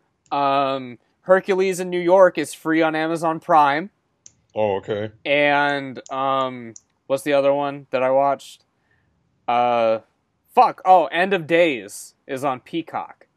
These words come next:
Speaker 1: So I watched that on that. They're both with ads, but at least that way they're free. The other ones that we were decided to
Speaker 2: It's,
Speaker 1: cover
Speaker 2: it has ads on Amazon Prime?
Speaker 1: Yeah, 'cause it's through, like, I M D B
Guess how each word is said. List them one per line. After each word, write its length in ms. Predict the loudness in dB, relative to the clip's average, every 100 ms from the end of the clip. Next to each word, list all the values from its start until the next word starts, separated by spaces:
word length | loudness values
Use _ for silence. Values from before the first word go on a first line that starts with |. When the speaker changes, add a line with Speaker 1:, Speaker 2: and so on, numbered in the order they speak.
| _ _ _
Speaker 1:
So 160 | -6 -2
I 80 |
watched 240 | 0 0 -2
that 160 | -6
on 120 | -6 -8
that. 140 | -6
They're 140 | -4
both 320 | 0 4 4 2
with 180 | -6
ads, 680 | 0 2 2 0 -4 -18 -20 _ _ _ -18
but 500 | -4 0 0 -2 -8 _ _ _ -12
at 100 | -8
least 180 | -6 -6
that 220 | -2 -2 -2
way 260 | -6 -8
they're 160 | -10 -12
free. 400 | -12 -12 -12 -16 _ _ _ _ _ _
The 140 | -2 2
other 200 | 4 4
ones 480 | 2 0 -2 -10 -4
that 220 | 0 2
we 120 | 2
were 280 | 0 -2 -6 _ -14
decided 420 | -10 0 0 0
to 40 | -2
Speaker 2:
It's, 80 | 0
Speaker 1:
cover 180 | 2 2
Speaker 2:
it 80 | 0
has 220 | 0 -2
ads 360 | -2 0 0 -4
on 140 | -8
Amazon 460 | -10 -14 -10 -10 -10
Prime? 540 | -10 -8 -8 -10 -16 -20 _ _ 0
Speaker 1:
Yeah, 260 | 2 4
'cause 220 | 2 0
it's 180 | -2 -4
through, 280 | -8 -4 0
like, 200 | 0 -2
I 240 | -2 -2 -2
M 140 | -4
D 200 | -6 -8
B 580 | -8 -8 -4 -4 -4 -8